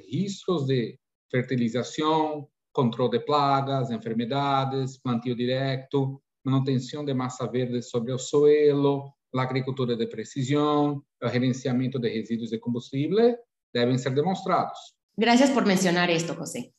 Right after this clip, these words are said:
Speaker 2: Debemos tener en cuenta que los criterios de C B I para la agricultura establecen los requisitos que los activos y o proyectos agrícolas deben cumplir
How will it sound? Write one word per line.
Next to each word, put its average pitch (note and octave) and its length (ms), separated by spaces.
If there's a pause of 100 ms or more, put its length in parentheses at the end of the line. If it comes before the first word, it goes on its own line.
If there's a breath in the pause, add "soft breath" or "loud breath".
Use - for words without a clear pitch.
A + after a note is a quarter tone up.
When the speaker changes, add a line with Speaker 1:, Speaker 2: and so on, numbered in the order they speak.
(160)
Speaker 2:
Debemos G#3 400
tener G#3+ 220
en G#3+ 120
cuenta F#3+ 460
que F3+ 80
los D#3+ 160
criterios E3+ 420
de F3+ 80
C E3+ 160
B E3 60
I E3 240
para E3 160
la D#3+ 80
agricultura D#3+ 800 (200)
establecen E3+ 560
los F#3 120
requisitos E3 600
que D#3 100
los C#3+ 180
activos C#3 580
y G3 140
o G3+ 100
proyectos F3+ 460
agrícolas F3 640
deben E3+ 300
cumplir D#3+ 440